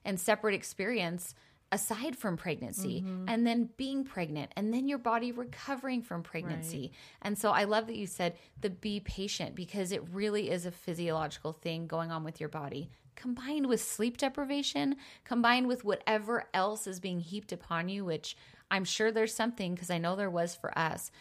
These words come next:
Speaker 1: So be patient with yourself and recognize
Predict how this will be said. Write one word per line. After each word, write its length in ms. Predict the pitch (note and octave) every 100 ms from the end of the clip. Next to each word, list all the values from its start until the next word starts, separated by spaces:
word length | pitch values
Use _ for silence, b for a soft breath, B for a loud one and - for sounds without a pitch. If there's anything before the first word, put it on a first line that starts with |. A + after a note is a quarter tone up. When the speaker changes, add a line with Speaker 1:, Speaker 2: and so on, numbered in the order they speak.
| B -
Speaker 1:
So 200 | - A#3
be 260 | C4 C4+
patient 420 | C4+ G#3+ A3 G3+
with 160 | F3+ F3
yourself 420 | E3 - D#3 D#3+
and 100 | E3+
recognize 720 | D#3+ E3+ G3+ A3+ A#3 B3 B3+